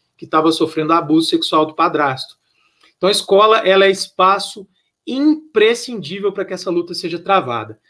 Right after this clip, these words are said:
Se você perceber que o seu livro, ele não consegue trazer elementos, você traga eles, faça a crítica que deve ser feita, procure material que contemple o que você quer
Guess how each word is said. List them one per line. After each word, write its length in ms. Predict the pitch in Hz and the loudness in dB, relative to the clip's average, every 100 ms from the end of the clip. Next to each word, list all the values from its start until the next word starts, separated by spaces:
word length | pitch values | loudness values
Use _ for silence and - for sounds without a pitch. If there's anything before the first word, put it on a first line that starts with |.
| _ _ _ | _ _ _
Se 160 | - 165 | -12 -4
você 340 | 175 180 214 | 0 2 0
perceber 540 | 214 233 233 277 170 160 | 0 0 0 -2 0 0
que 80 | |
o 40 | - | 0
seu 140 | 175 165 | 0 2
livro, 500 | 156 147 120 113 - _ _ _ _ 131 | -2 -6 -6 -12 -14 _ _ _ _ -12
ele 140 | 139 | -6
não 180 | 151 196 | -4 -2
consegue 560 | 208 190 - 170 160 | -2 -2 -2 -2 -2
trazer 580 | - - 147 120 110 165 | -4 -4 -2 -4 0 2
elementos, 800 | 180 139 127 160 175 - - - _ _ _ _ | 4 2 -2 -6 -6 -10 -12 -16 _ _ _ _
você 380 | 147 151 - 208 | -4 -4 -2 -4
traga 440 | - 185 185 190 170 | -2 0 2 2 2
eles, 680 | 139 147 165 175 - - _ | 0 -4 -6 -8 -12 -14 _
faça 420 | _ 160 214 - - | _ 0 0 -2 -8
a 20 | |
crítica 460 | - 185 190 - | -6 -8 -8 -10
que 80 | 170 | -4
deve 180 | 160 160 | -2 -2
ser 180 | - 131 | -6 -10
feita, 640 | - 139 165 165 180 180 _ | -6 -2 0 -2 -6 -10 _
procure 840 | 180 165 - 190 226 220 202 - _ _ | -2 -2 0 0 2 2 -2 -6 _ _
material 640 | 165 160 180 165 160 165 | -6 -2 2 4 4 2
que 120 | - - | -4 -4
contemple 640 | 185 170 - 165 214 190 | -4 -4 -4 -4 -4 -4
o 60 | 165 | -4
que 60 | |
você 140 | - 135 | -6 -8
quer 400 | - 143 135 | -4 -2 -4